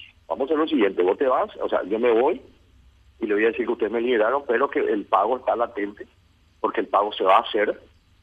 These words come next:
Y bueno, y supuestamente él trae un mensaje, nosotros llegamos esa noche, él no nos quiso recibir, se encontró muy molesto por nuestra presencia.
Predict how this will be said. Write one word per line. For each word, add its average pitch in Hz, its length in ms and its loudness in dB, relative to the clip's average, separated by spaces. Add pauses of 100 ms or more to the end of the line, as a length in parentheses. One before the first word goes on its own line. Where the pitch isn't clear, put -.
(140)
Y 110 160 -16
bueno, 95 220 -4
y 92 140 -6
supuestamente 107 500 -2
él 120 100 -2
trae 120 180 2
un 131 100 -4
mensaje, 143 520 0 (140)
nosotros 92 320 -4
llegamos 90 320 2
esa 113 140 0
noche, 113 420 -2
él 95 140 -4
no 92 160 2
nos - 140 -6
quiso 90 280 -2
recibir, 113 500 0 (460)
se - 80 -18
encontró 95 340 -2
muy 110 200 -2
molesto 104 440 0
por 98 120 -2
nuestra 104 280 0
presencia. 107 680 -2